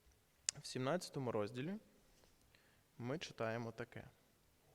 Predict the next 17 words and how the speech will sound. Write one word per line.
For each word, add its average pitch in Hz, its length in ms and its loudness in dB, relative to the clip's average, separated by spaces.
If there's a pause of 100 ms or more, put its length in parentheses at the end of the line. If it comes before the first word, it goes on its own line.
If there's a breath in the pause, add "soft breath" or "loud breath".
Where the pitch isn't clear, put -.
(1000 loud breath)
Книга 151 360 0
Левит, 131 340 6
сімнадцятий 127 720 2
розділ, 160 400 2
з 127 80 -4
одинадцятого 127 580 2
по - 120 2
чотирнадцятий 120 680 0
тексти. - 480 -2 (800 loud breath)
«Бо 123 220 2
душа 127 360 8
тіла, 135 560 4 (1200)
душа 120 460 4 (100)
тіла 135 500 0
в 131 140 -6
крові 143 420 8
вона, 139 380 6